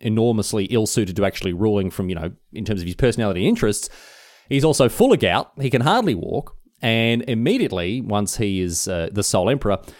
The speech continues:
he starts making bloody terrible decisions. He fills senior positions with all of his mates.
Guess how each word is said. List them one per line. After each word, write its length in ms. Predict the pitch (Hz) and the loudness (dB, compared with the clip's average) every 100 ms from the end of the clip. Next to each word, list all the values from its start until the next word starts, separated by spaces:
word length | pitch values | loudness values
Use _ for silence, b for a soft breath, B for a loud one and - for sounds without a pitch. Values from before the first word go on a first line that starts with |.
| B | B
he 140 | - 247 | -2 0
starts 300 | - 311 240 | 2 0 2
making 300 | 147 147 147 | 2 2 0
bloody 240 | 117 127 | 0 0
terrible 380 | - 101 95 92 | -2 -2 0 -2
decisions. 500 | 90 127 113 80 - _ B B B B | 2 2 2 -2 -8 _ B B B B
He 180 | 131 123 | 0 0
fills 720 | 120 143 143 139 131 113 - | 2 4 6 4 2 -2 -2
senior 320 | - 165 175 | 0 2 2
positions 560 | 131 113 127 127 107 101 | 0 0 0 -2 -2 -2
with 280 | 95 - | -4 -4
all 160 | 110 98 | -4 -4
of 60 | 85 | -4
his 140 | 87 | -2
mates. 400 | 127 247 - - | -2 -2 -6 -8